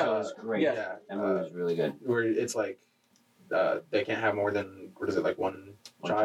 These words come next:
Speaker 1: child.
Speaker 3: Yeah, so he, he names them for each day of the week, right? Or
Speaker 1: Yeah, he
Speaker 2: Yeah.
Speaker 1: has, uh, quid-, uh, eh, octuplets or
Speaker 3: Or
Speaker 1: something, or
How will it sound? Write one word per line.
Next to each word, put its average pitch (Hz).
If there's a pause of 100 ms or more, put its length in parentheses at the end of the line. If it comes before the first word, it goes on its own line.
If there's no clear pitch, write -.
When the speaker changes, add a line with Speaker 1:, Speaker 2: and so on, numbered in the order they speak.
(120)
Speaker 1:
child. -
Speaker 3:
Yeah, 98
so - (300)
he, 104 (640)
he 139
names 110
them 117
for 113
each 110
day 113
of 113
the 113
week, 135
right? 156 (120)
Or -
Speaker 1:
Yeah, -
he 127
Speaker 2:
Yeah. 117
Speaker 1:
has, 123
uh, 98 (640)
quid-, - (520)
uh, -
eh, 92
octuplets 156
or 113
Speaker 3:
Or 107
Speaker 1:
something, 123
or -